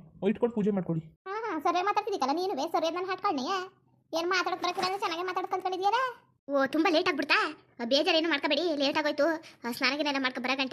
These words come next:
Speaker 2: ನೀವ್ ಹೇಳಿದ್ರಿ. ಆದ್ರೆ ಏನ್ ಮಾಡೋದು, ಕೆಲ್ಸ ಬೇಗ ಆಗ್ನೇ ಇಲ್ಲ. ಅಯ್ಯೋ, ಸಿಕ್ಕಿಲ್ಲ ಬನ್ನಿ ಅತ್ತಾಗಿ, ಆಗ್ಲಿಂದ ಕಾಯ್ಕೊಂಡಿವಿ. ಬನ್ನಿ, ಏನೋ ಆಯ್ತಲ್ಲ, ಇನ್ನೇನ್ ಮಾಡಕ್ಕಾಗದು? ಬನ್ನಿ, ಈ ಪೂಜೆ ಮಾಡ್ಕೊಟ್ಬಿಡಿ.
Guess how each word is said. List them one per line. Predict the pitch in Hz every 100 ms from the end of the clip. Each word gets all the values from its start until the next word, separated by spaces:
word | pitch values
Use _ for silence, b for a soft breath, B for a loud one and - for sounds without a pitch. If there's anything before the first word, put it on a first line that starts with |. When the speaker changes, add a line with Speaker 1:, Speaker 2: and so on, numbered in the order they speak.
| 262
Speaker 2:
ನೀವ್ | 262 262
ಹೇಳಿದ್ರಿ. | 285 330 277 - B B -
ಆದ್ರೆ | 254 269
ಏನ್ | 285
ಮಾಡೋದು, | 320 285 320
ಕೆಲ್ಸ | 311 233 277
ಬೇಗ | 240 254
ಆಗ್ನೇ | 240 262
ಇಲ್ಲ. | 262
ಅಯ್ಯೋ, | 254 - 294 311
ಸಿಕ್ಕಿಲ್ಲ | 415 370
ಬನ್ನಿ | 381 381 370
ಅತ್ತಾಗಿ, | 370 370 - - - 330
ಆಗ್ಲಿಂದ | 311 339
ಕಾಯ್ಕೊಂಡಿವಿ. | 359 302 311 320 370 339 330 B 285
ಬನ್ನಿ, | 359 403
ಏನೋ | 339
ಆಯ್ತಲ್ಲ, | 339 311 320
ಇನ್ನೇನ್ | 294
ಮಾಡಕ್ಕಾಗದು? | 294 302 302 233 302
ಬನ್ನಿ, | - _ 302 330 - _ -
ಈ |
ಪೂಜೆ | 311 339 294
ಮಾಡ್ಕೊಟ್ಬಿಡಿ. | 262 262 -